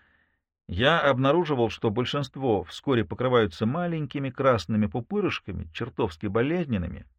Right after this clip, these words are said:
независимо от того, мазались ли кремами, опрыскивались ли спреями или закутывались в сетки. Меня же комары не трогали. Самое большее, я получал один укус в лодыжку.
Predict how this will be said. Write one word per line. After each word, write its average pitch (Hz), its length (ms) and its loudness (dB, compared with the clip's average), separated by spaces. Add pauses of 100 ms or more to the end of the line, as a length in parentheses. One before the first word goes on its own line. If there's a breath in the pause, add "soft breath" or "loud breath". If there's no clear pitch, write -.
(160)
независимо 104 540 0
от 95 100 -4
того, 104 180 2
мазались 131 520 0
ли 120 100 -8
кремами, 123 500 -2 (340)
опрыскивались 113 760 -2
ли 110 80 -2
спреями 120 500 0
или 101 280 -2
закутывались 101 680 -2
в - 80 -20
сетки. 127 420 -2 (880 soft breath)
Меня 139 420 6
же 208 120 6
комары 151 460 2
не 151 160 0
трогали. 80 580 -2 (720)
Самое 190 480 6
большее, 185 560 2
я 139 160 2
получал 135 420 2
один 131 220 2
укус 117 380 -6
в 98 120 -8
лодыжку. 104 480 0